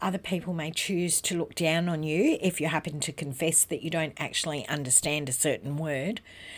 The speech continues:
But let me tell you that there are some people that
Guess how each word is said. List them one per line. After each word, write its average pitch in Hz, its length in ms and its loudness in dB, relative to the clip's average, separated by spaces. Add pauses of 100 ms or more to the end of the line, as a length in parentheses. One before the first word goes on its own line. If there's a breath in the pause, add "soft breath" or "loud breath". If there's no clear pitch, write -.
(320 loud breath)
But 208 180 4
let 240 200 4
me 262 100 2
tell 202 340 2
you 185 380 0 (380 loud breath)
that - 200 6
there 196 220 4
are 180 380 4 (100)
some 180 300 8
people 180 420 6
that 151 240 2